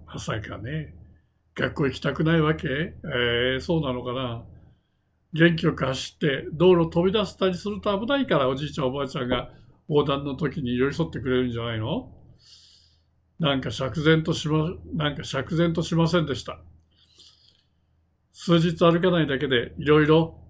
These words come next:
「へー」とか、「えー」とか感じた今日の散歩でした。というわけで、えー、今日はこれぐらいにしたいと思います。えー、次回は水曜日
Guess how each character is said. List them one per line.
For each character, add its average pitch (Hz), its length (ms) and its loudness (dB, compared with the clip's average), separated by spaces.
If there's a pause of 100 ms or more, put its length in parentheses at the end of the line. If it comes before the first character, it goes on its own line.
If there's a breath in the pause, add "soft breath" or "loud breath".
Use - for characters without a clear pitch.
「へ 139 440 6
ー」 - 20 -8
と - 100 -6
か、 - 200 -12 (100)
「え 147 360 6
ー」 170 60 0
と 165 100 0
か - 220 -10 (520)
感 135 240 -4
じ 123 120 -12
た 139 300 2 (140)
今 160 140 6
日 135 40 2
の 123 240 -4
散 135 240 -2
歩 131 120 0
で 127 80 4
し 117 100 -8
た。 - 120 -10 (1900)
と 165 140 4
い 175 60 8
う 175 60 6
わ 180 100 6
け 156 100 -2
で、 120 240 -2
え - 20 -14
ー、 113 340 -6
今 139 100 0
日 131 80 2
は 117 40 -2
こ 143 120 -6
れ 127 100 2
ぐ 131 80 2
ら 131 120 4
い 131 40 0
に 131 100 -2
し 127 60 -12
た 156 120 -4
い 131 60 0
と 135 120 -4
思 135 160 0
い 143 40 0
ま 151 140 4
す。 - 180 -12 (800)
え 123 220 -2
ー、 123 40 -8
次 160 140 -2
回 147 200 8
は 120 260 0
水 165 300 2
曜 165 220 6
日 120 180 -8